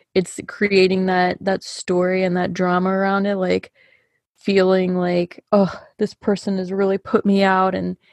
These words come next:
it's just, it's unnecessary. And I have done it enough, <laughs> I think, to be able to teach others about, about it and maybe help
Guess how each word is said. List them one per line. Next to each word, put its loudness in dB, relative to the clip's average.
it's -2
just, -4
it's 0
unnecessary. 2
And -2
I 0
have -4
done 4
it -2
enough, 0
<laughs> -10
I -6
think, -2
to 2
be 2
able 4
to -2
teach -4
others 0
about, 0
about 2
it 2
and -2
maybe 0
help 2